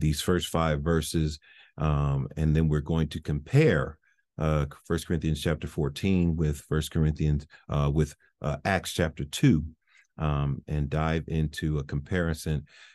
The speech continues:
because there's so much talk about tongues and there's so much misuse of tongues, and there's so many people who just don't know, um,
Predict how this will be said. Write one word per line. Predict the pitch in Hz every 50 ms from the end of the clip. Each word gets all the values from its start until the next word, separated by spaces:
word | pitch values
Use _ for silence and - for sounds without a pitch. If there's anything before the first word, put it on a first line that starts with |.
| _ -
because | - 85 95 85
there's | 85 82
so | - - 147 170
much | 190 120 - -
talk | - 90 85 82 -
about | 95 80 82 76 69 -
tongues | - 85 82 80 78 80 76 73 78
and | 73 71
there's | 69 69 -
so | - 87
much | 87 80 73 -
misuse | 78 76 76 76 - - 78 82 87 87 87 - -
of | 78 71 - -
tongues, | - 85 82 80 82 80 - 82
and | 71 69 69 71 - - - - - - - - _ _ -
there's | 80 80 78 76 -
so | - - - - 113 107 101 104
many | 104 98 92 87 80
people | 80 - 104 98 - 85 80 76
who | 80 82 78
just | 69 - 80 73 - _
don't | - 87 85 90 -
know, | 76 80 82 85 87 90 87 71 58 57 - - _ _ _ _ _ _ _ _ _ _ _ _ _ _ _ -
um, | 82 78 76 73 71 69 65